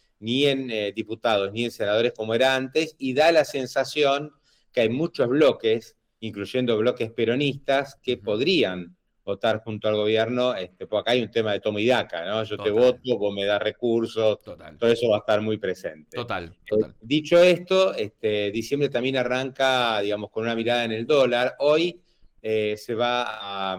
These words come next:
Speaker 1: a producir un pago importante, eh, vence un Bopreal,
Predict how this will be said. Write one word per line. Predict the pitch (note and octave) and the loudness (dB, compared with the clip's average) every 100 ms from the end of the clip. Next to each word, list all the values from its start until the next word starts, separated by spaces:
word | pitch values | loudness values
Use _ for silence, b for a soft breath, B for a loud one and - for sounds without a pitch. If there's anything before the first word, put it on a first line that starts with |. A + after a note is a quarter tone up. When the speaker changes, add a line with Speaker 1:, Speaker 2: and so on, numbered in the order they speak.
| G2 G2 | -8 -8
Speaker 1:
a | G2 | -8
producir | G#2+ G#2+ - B2 | -4 -4 -2 -6
un | A#2 | 0
pago | A#2+ B2+ | 2 2
importante, | A2+ A2 A2 C3 G#2+ G2 G#2 A2 - _ _ - | 0 -6 -2 -2 -2 -2 -4 -4 -8 _ _ -8
eh, | G2 F#2+ F#2 | -2 0 2
vence | B2+ B2+ C3+ | 2 0 -2
un | A#2+ | 0
Bopreal, | G#2+ A2 A#2 A2 G2 | 0 4 2 2 0